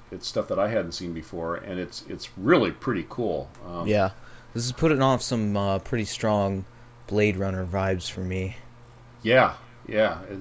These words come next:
Speaker 1: it's definitely, um, definitely, uh, uh, more sci-fi, you know?
Speaker 2: Yeah.
Speaker 1: Kinda less space and more sti-, sci-fi, if there, if that's a distinction.
Speaker 2: Yeah.
Speaker 1: But, um,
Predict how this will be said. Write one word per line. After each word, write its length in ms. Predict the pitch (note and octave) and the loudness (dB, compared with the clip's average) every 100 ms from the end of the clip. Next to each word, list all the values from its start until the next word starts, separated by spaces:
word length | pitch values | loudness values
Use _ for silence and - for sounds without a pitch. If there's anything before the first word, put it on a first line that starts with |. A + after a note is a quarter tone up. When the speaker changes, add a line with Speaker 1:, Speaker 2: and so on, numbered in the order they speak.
| G2 | -10
Speaker 1:
it's 160 | G#2 - | -10 -6
definitely, 680 | B2 C3 B2+ G#2 G2+ G2 F#2 | 0 0 0 -4 -2 -2 0
um, 240 | F2 E2+ - - - - - - - | 0 -2 -12 -20 -20 -20 -20 -16 0
definitely, 680 | A2 C#3+ A2+ F2+ F#2+ F2+ F2 | 2 2 -4 -2 -2 0 0
uh, 340 | E2+ E2+ E2 D#2+ - | 0 -2 -6 -12 -14
uh, 200 | F#2 E2+ E2+ - G2 | -8 -8 -10 -14 -10
more 560 | G2 G2+ G2 F#2+ F2+ F2 - - - - - - | -4 -2 0 0 -2 -6 -16 -20 -20 -20 -20 -12
sci-fi, 960 | - - G#2 G2 - F#2+ F#2 F#2 G#2+ B2+ - | -6 2 4 4 0 0 2 2 0 -2 -10
you 140 | G#2 G2+ | -4 -2
know? 320 | G2+ G#2 G#2+ - - | 0 -2 -6 -14 0
Speaker 2:
Yeah. 240 | G#2+ G2 | 4 4
Speaker 1:
Kinda 260 | A#2 G2+ F#2 - | 4 0 -2 -2
less 280 | G#2 A2+ - | 4 6 4
space 420 | - G2+ G#2 - | 0 0 -2 -2
and 80 | G2 | -4
more 220 | F#2 F#2+ | -4 -4
sti-, 320 | - - F#2 | -4 0 -2
sci-fi, 600 | - - F#2 F2+ F#2 F#2 | -2 -2 -2 -2 -2 -2
if 120 | F#2+ F#2+ | -2 -4
there, 160 | F#2 - | -10 -10
if 100 | F2+ | -8
that's 220 | F#2+ F#2+ | -6 -6
a 40 | F#2+ | -10
distinction. 580 | E2+ - F#2+ - A2 - - - | -10 -10 -10 -8 -10 -10 -18 -6
Speaker 2:
Yeah. 260 | G2 G2 F#2 - | 0 0 0 0
Speaker 1:
But, 320 | G#2 F#2 - | 2 2 2
um, 280 | G2+ F#2 | 0 0